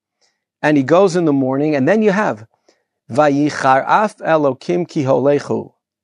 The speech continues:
You, you wonder, why is God so angry? He just said, "If you want to go, you can go." Okay? These are the psukim. These are the questions. Let's look at the Ramban.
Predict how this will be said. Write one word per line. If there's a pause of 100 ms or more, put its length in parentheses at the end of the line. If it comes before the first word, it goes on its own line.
(640)
You,
you
wonder,
why
is
God
so
angry?
He
just
said,
"If
you
want
to
go,
you
can
go." (600)
Okay? (600)
These
are
the
psukim. (280)
These
are
the
questions. (1200)
Let's
look
at
the
Ramban.